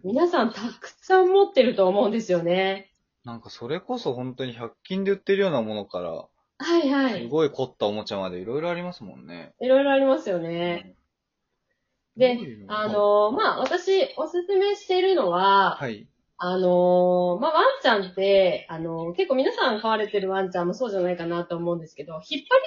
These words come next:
Speaker 1: こするのが結構好きなワンちゃん多いんですよね。
Speaker 2: うん、うん、うん、うん。
Speaker 1: はい。なので、あの、例えば、ロープ状のものとか、
Speaker 2: はい、はい、はい。
Speaker 1: あの、ちょっとこう、ワンちゃんと引っ張りっこで遊べるようなおもちゃって一つ持っていると、
Speaker 2: うん。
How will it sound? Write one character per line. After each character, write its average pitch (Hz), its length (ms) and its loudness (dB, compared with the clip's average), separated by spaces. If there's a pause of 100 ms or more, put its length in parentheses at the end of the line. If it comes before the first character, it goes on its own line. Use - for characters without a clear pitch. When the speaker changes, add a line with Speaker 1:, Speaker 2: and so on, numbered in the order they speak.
(100)
Speaker 1:
こ 381 100 -4
す - 140 -6
る 208 120 -2
の 175 240 0
が 170 120 -6
結 233 220 0
構 185 80 0
好 180 80 0
き - 180 -8
な 180 100 0
ワ 175 140 0
ン 175 60 -4
ち 175 80 -12
ゃ 160 60 -8
ん 175 100 0
多 185 120 0
い 170 80 -2
ん 147 60 -12
で 151 80 -14
す - 120 -20
よ - 80 -20
ね。 160 300 -14
Speaker 2:
う 151 40 -10
ん、 139 40 -8
う - 20 -8
ん、 117 120 -14
う 123 80 -8 (300)
ん、 101 240 -12
う 214 40 -8
ん。 - 0 -
Speaker 1:
は 190 200 -2
い。 - 20 -8 (340)
な 262 100 0
の 233 120 0
で、 196 440 0
あ 165 140 -8
の、 170 160 -4 (140)
例 403 100 2
え - 40 0
ば、 - 280 0
ロ 311 280 4
ー 311 40 -8
プ 302 60 -8
状 277 220 0
の 262 100 0
も 240 180 -4
の 220 300 -2
と 175 160 -12
か、 160 580 -4 (120)
Speaker 2:
は 160 200 -2
い、 143 100 -2
は 131 200 -4
い、 113 40 -6
は 104 220 -10
い。 95 40 -14
Speaker 1:
あ - 20 -14 (640)
の、 175 80 -10
ち 392 120 -8
ょ - 20 -2
っ - 20 -14
と 254 100 0
こ 185 240 4
う、 175 40 4
ワ 208 120 2
ン 453 60 -8
ち 427 60 -2
ゃ 254 60 -2
ん 202 60 -8
と 190 60 -8
引 220 60 -10
っ - 20 -16
張 302 80 -10
り 269 60 -10
っ - 20 -18 (280)
こ 233 120 -2
で 190 60 2 (140)
遊 254 80 -2
べ 269 120 8
る 277 80 -4
よ 277 120 2
う - 40 2
な 202 80 -2
お 190 40 -2
も 190 140 0
ち 190 100 -6
ゃ 175 40 0
っ - 80 -10
て 190 100 -8
一 392 220 -4
つ 294 80 -4
持 233 180 2
っ 226 60 -10
て 180 160 -4
い 175 40 -4
る 165 140 -14
と、 202 540 6
Speaker 2:
う 135 40 -12
ん。 123 160 -16